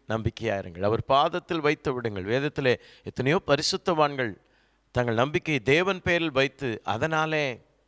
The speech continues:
அவர்கள் உயர்த்தப்பட்டார்கள், நம்பிக்கையின் பலனை பெற்றுக்கொண்டார்கள். தாவீது இப்படி எழுதுகிறார், "கர்த்தரின் மேய்ப்பராயிருக்கிறார், நான் தாழ்ச்சி அடையேன்." அவருடைய நம்பிக்கை பாருங்கள், "எந்த சூழ்நிலையிலும் நான் தாழ்ச்சி அடைய மாட்டேன்,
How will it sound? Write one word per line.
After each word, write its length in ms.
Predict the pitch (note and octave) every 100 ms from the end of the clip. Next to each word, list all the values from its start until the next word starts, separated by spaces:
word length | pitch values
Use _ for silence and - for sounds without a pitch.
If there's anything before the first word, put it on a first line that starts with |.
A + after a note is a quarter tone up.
| _ _ _ _
அவர்கள் 300 | G2+ G2 F#2
உயர்த்தப்பட்டார்கள், 1000 | F#2+ C#3 D#3+ E3+ D3 B2+ C3 A#2+ G#2 G#2
நம்பிக்கையின் 840 | G2 B2 D#3 D#3 - C#3+ B2+ G#2 _ _ _ -
பலனை 380 | C#3 F3+ G#3 G3+
பெற்றுக்கொண்டார்கள். 760 | E3 - D3+ - G#2 F#2+ D#2+ E2
தாவீது 380 | G#2 C3 D3 B2+
இப்படி 260 | - D3+
எழுதுகிறார், 560 | D3+ D#3 D#3 A#2+ F2+ - _ _ _ _ _ -
"கர்த்தரின் 640 | A2 - _ E3+ D3+ A#2
மேய்ப்பராயிருக்கிறார், 1080 | G#2+ D3+ - F3 E3+ E3 C#3 - A2 G2 F2+ _ _ _ _
நான் 240 | G2+ G2+ E2+ A#2
தாழ்ச்சி 360 | A2+ - -
அடையேன்." 240 | G#2 G2 F#2
அவருடைய 320 | A2+ A2+ A2+
நம்பிக்கை 360 | B2 E3 - D#3+
பாருங்கள், 560 | - A2+ G#2+ F#2+ A#1+ - _ _ _
"எந்த 360 | - A2 B2 C#3+
சூழ்நிலையிலும் 760 | D3 E3 E3 D#3 C#3+ A#2+ F#2 - _ _ _ _ _ _ -
நான் 260 | A2+ G2 -
தாழ்ச்சி 380 | B2+ C#3 - D3+
அடைய 220 | B2+ B2
மாட்டேன், 440 | A#2 G2+ - -